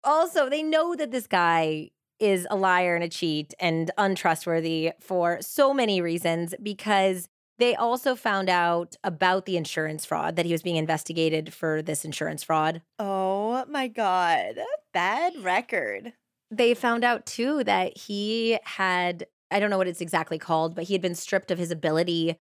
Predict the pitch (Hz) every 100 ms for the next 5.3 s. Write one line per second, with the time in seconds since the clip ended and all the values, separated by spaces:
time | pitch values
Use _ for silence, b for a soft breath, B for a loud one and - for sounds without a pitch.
0 | _ _ _ - 202 180 170 170 165 165
1 | - _ _ - 185 - 190 175 175 180
2 | 170 - 180 175 180 165 160 156 160 156
3 | 151 156 - - - 147 147 165 147 -
4 | - 175 - 160 156 - 151 143 160 175
5 | 185 170 -